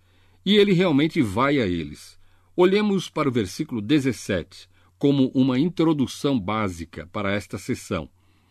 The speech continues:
E nós não vamos terminar. Assim nós falaremos sobre isso adiante. "Nisto, porém, que vos prescrevo,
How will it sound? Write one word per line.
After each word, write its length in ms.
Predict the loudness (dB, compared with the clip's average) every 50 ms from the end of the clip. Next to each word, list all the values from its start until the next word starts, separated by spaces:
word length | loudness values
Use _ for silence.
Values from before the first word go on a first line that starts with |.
| _ _ _ 0
E 80 | 0
nós 300 | 2 2 2 0 0 0
não 240 | 0 2 2 2 2
vamos 320 | 2 2 2 2 0 -2
terminar. 580 | -4 -4 -2 0 2 2 2 0 -2 -4 -6 -10 -16 -20 -20 -20 -20 -20 -20 -20 -16 -8
Assim 340 | -6 -6 -6 -4 -2 0 0
nós 240 | 2 2 0 0 -2
falaremos 540 | -4 -4 -4 -2 -2 0 0 0 0 0 -2
sobre 260 | -4 -4 -4 -2 -2
isso 300 | -2 -2 -2 -4 -4 -4
adiante. 580 | -2 -2 -2 -2 -2 -4 -8 -14 -18 -20 -20 -20 _ _ _ _ _ _ _ _ _ _
"Nisto, 420 | 4 6 6 6 6 4 0 -4 -4
porém, 380 | -2 -2 0 0 0 0 -2
que 140 | -2 -4 -6
vos 280 | -4 -4 -4 -4 -6 -6
prescrevo, 800 | -6 -4 -4 -4 -6 -8 -8 -4 -2 -2 -2 -2 -2 -6 -8